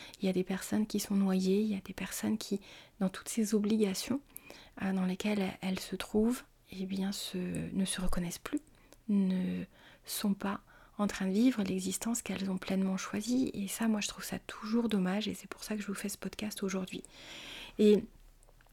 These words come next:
il y a un autre point que je voulais aborder qui va être complètement paradoxal. C'est,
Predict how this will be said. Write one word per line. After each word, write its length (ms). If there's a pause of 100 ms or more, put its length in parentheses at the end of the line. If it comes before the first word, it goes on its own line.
(320)
il 80
y 60
a 220
un 200
autre 240
point 220
que 60
je 60
voulais 160
aborder 380
qui 160
va 80
être 120
complètement 480
paradoxal. 640 (520)
C'est, 500